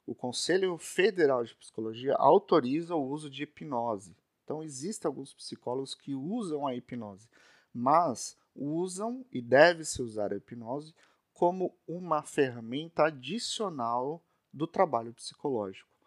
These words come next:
e não o total trabalho psicológico. Então, ele co-, considera isso como um recurso, não a essência do trabalho.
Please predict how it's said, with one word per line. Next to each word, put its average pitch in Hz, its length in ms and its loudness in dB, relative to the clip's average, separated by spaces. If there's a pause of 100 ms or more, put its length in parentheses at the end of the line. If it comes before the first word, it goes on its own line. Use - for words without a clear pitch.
(220)
e 135 120 -4
não 175 500 0
o 139 100 -6
total 143 720 4
trabalho 110 480 2
psicológico. 104 840 -10
Então, - 160 -14
ele 123 100 -12
co-, - 240 -12
considera 120 680 -4
isso 160 380 -6
como 170 280 -10
um 180 60 -8
recurso, 151 840 0 (320)
não 131 220 0
a 175 100 0
essência 147 560 -2
do 156 120 -10
trabalho. 113 640 4